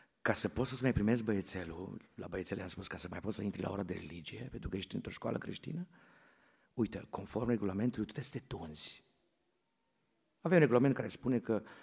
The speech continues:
băieții n-au voie să aibă părul lung. Și cred că e biblic asta. Am mers acasă la tăticu și tăticul a doua zi m-a așteptat la intrarea de școală.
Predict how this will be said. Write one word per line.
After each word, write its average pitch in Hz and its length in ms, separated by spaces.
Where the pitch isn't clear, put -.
băieții 117 400
n-au 117 140
voie 107 180
să - 80
aibă 101 140
părul 92 260
lung. 82 360
Și - 100
cred 95 160
că - 100
e 101 40
biblic 80 360
asta. - 240
Am 110 100
mers 131 160
acasă 123 280
la 123 80
tăticu 104 600
și - 140
tăticul 147 380
a 120 40
doua 127 240
zi 107 180
m-a 120 120
așteptat 104 600
la 98 120
intrarea 104 360
de 101 60
școală. 76 560